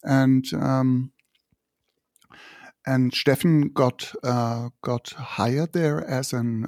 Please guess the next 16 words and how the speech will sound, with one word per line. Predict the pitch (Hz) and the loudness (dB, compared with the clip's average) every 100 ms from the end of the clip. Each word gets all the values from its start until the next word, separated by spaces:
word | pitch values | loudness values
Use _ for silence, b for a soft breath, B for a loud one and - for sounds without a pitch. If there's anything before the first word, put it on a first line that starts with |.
| - | -6
um, | 113 113 110 113 | -6 -6 -8 -2
intern, | 143 156 208 - _ _ _ _ _ B B B B B _ | 0 2 0 -2 _ _ _ _ _ B B B B B _
and | 143 143 | 2 2
he | 135 - | 2 0
worked | 151 165 165 | 2 2 2
with | 180 175 | 0 2
me, | 180 202 | 0 0
and | - 139 147 | -2 -2 -2
we, | 139 131 - - | 0 -2 -4 -4
uh, | 131 123 117 - | -2 0 -2 -4
um, | 120 117 113 - B B B B _ | -2 -2 -4 -10 B B B B _
um, | 139 135 127 123 120 | -4 -4 -4 -6 -6
I | 127 | -10
think | - 156 147 | -2 -2 0
one | 139 151 | 0 0
of | 139 | -2